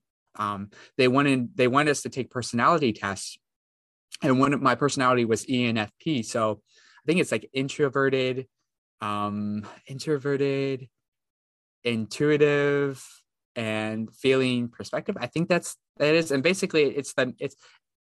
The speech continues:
it's the makeup of kind of how you, um, how you communicate, how you, uh, process information,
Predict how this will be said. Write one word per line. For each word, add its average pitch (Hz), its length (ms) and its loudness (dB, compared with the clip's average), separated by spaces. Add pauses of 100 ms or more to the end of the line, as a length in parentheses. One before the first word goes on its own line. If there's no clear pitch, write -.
(100)
it's 143 180 -4
the 135 60 0
makeup 147 500 2
of 120 300 -2
kind 139 220 -4
of 120 100 0
how 123 200 0
you, 113 420 -4 (480)
um, 98 280 -4
how 127 120 0
you 113 140 2
communicate, 139 760 0
how - 140 -10
you, 101 320 -6 (320)
uh, 107 180 0
process 139 460 0
information, 117 720 -4